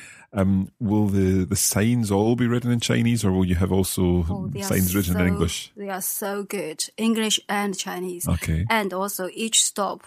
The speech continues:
Speaker 2: uh, the broadcast will tell you the name of the stop in both Chinese and English.
Speaker 1: Okay.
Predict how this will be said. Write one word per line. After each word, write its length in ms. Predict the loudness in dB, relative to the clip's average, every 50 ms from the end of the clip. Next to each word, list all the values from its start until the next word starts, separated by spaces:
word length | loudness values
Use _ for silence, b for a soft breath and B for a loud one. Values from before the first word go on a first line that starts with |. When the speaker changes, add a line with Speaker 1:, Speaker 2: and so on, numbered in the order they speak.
| -18 -14
Speaker 2:
uh, 120 | -12 -10 -8
the 160 | -8 -8 -4
broadcast 460 | -2 0 0 0 0 -2 -4 -4 -4
will 80 | -6 -8
tell 260 | -8 -8 -6 -6 -6
you 320 | -6 -8 -8 -10 -10 -12 -14 b b b b b b _ -2
the 60 | 2
name 240 | 4 4 6 6 4
of 140 | 2 2 0
the 80 | -2
stop 340 | -4 -2 -2 -4 -6 -6 -6
in 140 | -8 -8 -8
both 320 | -6 -4 -2 -2 -2 -2
Chinese 420 | -4 -6 -4 -4 -4 -4 -4 -4 -4
and 80 | -6
English. 420 | -6 -6 -6 -8 -10 -12 -14 -8 -6
Speaker 1:
Okay. 340 | -6 -2 0 0 -2 -2